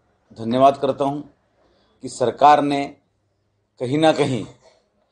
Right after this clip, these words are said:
मंदिरों के लिए सरकार के दिमाग में जान आई कि उन्होंने मंदिर के ऊपर जो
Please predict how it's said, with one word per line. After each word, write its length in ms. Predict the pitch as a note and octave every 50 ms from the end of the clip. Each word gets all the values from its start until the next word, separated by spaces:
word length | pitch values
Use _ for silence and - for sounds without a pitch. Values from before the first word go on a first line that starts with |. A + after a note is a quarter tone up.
| _ _ _ _ _ _ _ _ G#2+
मंदिरों 460 | A#2 A#2+ B2 C3 B2+ C#3+ D#3+ E3 D#3
के 140 | - D#3+ D#3
लिए 340 | C3+ C3 A#2+ G2+ E2+ D#2+ - - _ _ _ _ _ _ _ _ _ _ _ _
सरकार 380 | _ A#2 A2 - - C#3 C#3 C3
के 100 | C#3+ C#3+
दिमाग 280 | C3 C3 C3+ C#3+ C#3
में 140 | B2+ C#3+ C3+
जान 280 | A2+ A#2+ A#2 B2+ C3 C3
आई 240 | C3 C3+ C3+ C3+ - _ _ _ _ _ _ _ _ _ _ _ _ _ _ _ _ -
कि 80 | D3
उन्होंने 380 | C#3+ C3+ C3+ C#3 C#3+ D3+ E3 D#3+
मंदिर 380 | D#3 C#3 C3 B2+ B2 C#3 D#3
के 280 | D3+ - D#3+ E3 E3 E3
ऊपर 320 | D#3+ D3+ C3+ - D#3 D3+
जो 420 | D3+ D3+ D#3 D#3 D#3+ E3 - -